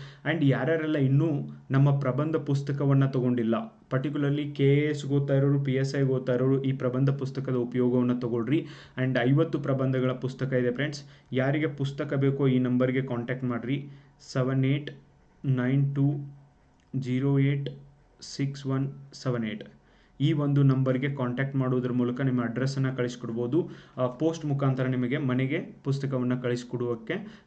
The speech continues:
ನಾವೆಲ್ಲ ವ್ಯವಸ್ಥೆನ ಮಾಡ್ತೀವಿ ಫ್ರೆಂಡ್ಸ್. And, ಆ, ಇದು ಹೇಳ್ಬೇಕಾಗಿತ್ತು ನಾನು ನಿಮಗೆ. And ಆನ್‌ಲೈನ್ ಒಳಗೆ ಯಾರು, ಆ, ಅಡ್ಮಿಷನ್ ತಗೋಬೇಕು ಅಂತೀರಿ, ಪಿ ಎಸ್ ಐ ಪೇಪರ್ ಒನ್,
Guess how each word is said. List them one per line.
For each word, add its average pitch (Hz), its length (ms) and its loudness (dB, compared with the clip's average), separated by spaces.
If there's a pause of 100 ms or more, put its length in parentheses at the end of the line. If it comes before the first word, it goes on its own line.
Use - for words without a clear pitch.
ನಾವೆಲ್ಲ 123 320 0
ವ್ಯವಸ್ಥೆನ 131 580 -4
ಮಾಡ್ತೀವಿ 123 380 -2
ಫ್ರೆಂಡ್ಸ್. 107 340 -10 (440)
And, 123 180 -2
ಆ, 123 280 -2
ಇದು 143 240 4
ಹೇಳ್ಬೇಕಾಗಿತ್ತು 139 640 2
ನಾನು 123 120 0
ನಿಮಗೆ. 127 280 0 (360)
And 180 160 2 (320)
ಆನ್‌ಲೈನ್ 196 480 2
ಒಳಗೆ 165 340 4
ಯಾರು, 147 640 2
ಆ, 123 360 0
ಅಡ್ಮಿಷನ್ 143 480 -2
ತಗೋಬೇಕು 143 360 2
ಅಂತೀರಿ, 131 300 2
ಪಿ 139 200 0
ಎಸ್ 143 200 0
ಐ 151 80 0
ಪೇಪರ್ 143 460 2
ಒನ್, 117 280 0